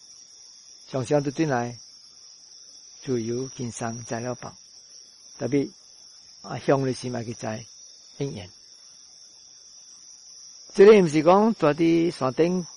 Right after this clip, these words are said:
来修行的点声练的。早两日前我就讲起，管这个六根的好处，就是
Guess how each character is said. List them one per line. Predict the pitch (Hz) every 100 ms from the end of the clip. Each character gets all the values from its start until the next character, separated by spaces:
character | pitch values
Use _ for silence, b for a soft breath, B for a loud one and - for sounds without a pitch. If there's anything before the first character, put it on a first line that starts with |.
| -
来 | 139
修 | 120 - 120
行 | 127
的 | 127
点 | 113 123
声 | 117 123 117 117 113 - -
练 | 165 135 117 101
的。 | 104 110 - - - - - - - - - - - - - - - - - - - - - - - - - - - - - -
早 | 147 139 147 151 156
两 | 139 120
日 | 117 120
前 | 120 120
我 | 127 127
就 | 123
讲 | 110 135
起， | 135 170 165 - - - - - - - - - - - _ - - - - - - - - - -
管 | - 170 165
这 | 160
个 | 165
六 | 139 -
根 | - 143 139
的 | 120 117 101 - - -
好 | 151 151
处， | - 113 107 - -
就 | 120
是 | -